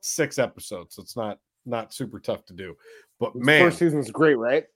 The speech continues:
Speaker 1: the acting is superb. The writing is really good. It's funny. It's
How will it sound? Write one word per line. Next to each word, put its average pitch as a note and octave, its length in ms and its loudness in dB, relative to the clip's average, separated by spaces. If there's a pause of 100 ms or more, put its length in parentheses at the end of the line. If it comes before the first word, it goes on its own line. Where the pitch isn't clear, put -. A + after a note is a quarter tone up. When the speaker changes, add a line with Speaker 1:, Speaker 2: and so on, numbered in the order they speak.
(540)
Speaker 1:
the C#3 160 -4
acting D3+ 440 4
is C#3 180 0
superb. B2 640 0
The G#2 180 -2
writing B2 440 0
is G#2+ 160 -6
really A#2 260 -4
good. G#2+ 260 -4
It's F#2 140 -10
funny. B2+ 420 0
It's F#2+ 200 -12